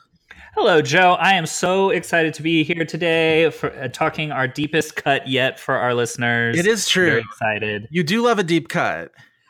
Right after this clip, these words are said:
Speaker 1: I love a deep cut.
Speaker 2: The more obscure, <laughs> the more obscure the reference, the better. And I feel like if we are talking about This Had Oscar Buzz as kind of reaching into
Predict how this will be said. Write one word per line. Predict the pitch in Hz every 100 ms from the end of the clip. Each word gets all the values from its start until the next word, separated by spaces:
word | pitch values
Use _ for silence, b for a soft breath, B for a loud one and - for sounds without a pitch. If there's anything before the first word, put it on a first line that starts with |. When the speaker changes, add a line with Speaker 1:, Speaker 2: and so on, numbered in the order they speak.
| b
Speaker 1:
I | 120 139
love | 147 143
a | 135
deep | 120 123 120
cut. | - 123 110 92 - _ _
Speaker 2:
The | -
more | 156 175 196
obscure, | 170 - - 180 185 185 180 180 170
<laughs> |
the | 127 151 175
more | 226 240
obscure | 196 - 185 175
the | 160
reference, | 143 147 143 127
the | -
better. | 120 120 120
And | 120 131
I |
feel | 120 165
like | 165 156 143 - B B B
if | B 160
we | 180 226
are | 240
talking | - 214 202 214 196
about | 156 147 143 139 _
This | 135 151 143
Had | 151 135
Oscar | 123 - 131
Buzz | 123 120 113 117
as | 127 127 123 117
kind | - 147 135 131
of | 123
reaching | 143 165 - 165
into | 147 143 143 - 135 135 131